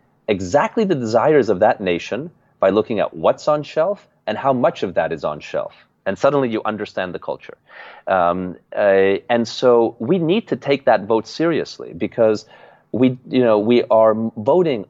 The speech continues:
over and over and again for the future we want and not un-, realizing we're doing so. It'd be, like, equivalent to going to vote for a political vote. And I asked you, like, "Hey, dude, did you vote?" And you'd say, "Yeah." And I'd say, "Well, who did you vote for?" And you say, "Oh, I never checked. I just did the act of voting."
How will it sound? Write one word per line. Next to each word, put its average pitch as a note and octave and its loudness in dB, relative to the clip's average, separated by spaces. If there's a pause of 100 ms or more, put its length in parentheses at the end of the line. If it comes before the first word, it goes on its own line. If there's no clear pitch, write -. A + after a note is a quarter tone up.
over E3+ 2
and C3+ 2
over C#3 2
and A#2+ -2
again C3+ 0
for - -6
the F#2+ -4
future G3 -2
we B2 2
want A#2 0
and A2 -4
not C3+ 0
un-, A2 -6
realizing A2 2
we're G#2+ 2
doing E3 0
so. - -4
It'd F2 0
be, A#2+ 2
like, A#2 4
equivalent E3 -2
to C#3 -4
going C3 2
to A2+ -2
vote B2 0 (160)
for G#2 -2
a - 0
political D#3+ 0
vote. F#2 0 (500)
And A#2 2
I C3 4
asked D#3 2
you, C#3 0
like, A#2 2
"Hey, A3+ 2
dude, A#2 -4
did D3 -2
you C3 2
vote?" D3+ 2
And C3 -6
you'd C#3 -6
say, C#3+ 0
"Yeah." C#3+ 2
And G#2+ -6
I'd A#2 -4
say, C#3+ 0
"Well, B2+ 2
who C3 -2
did C3+ -4
you C#3 -2
vote B3+ 0
for?" C3 -4
And A#2+ -4
you G#2+ -8
say, - -2
"Oh, B3 4
I F#3+ 2
never G3+ 0
checked. C4 -4
I G#2+ 0
just G#2+ -8
did C#3 -8
the A2+ -2
act A2 -4
of G2+ -2
voting." D3 -2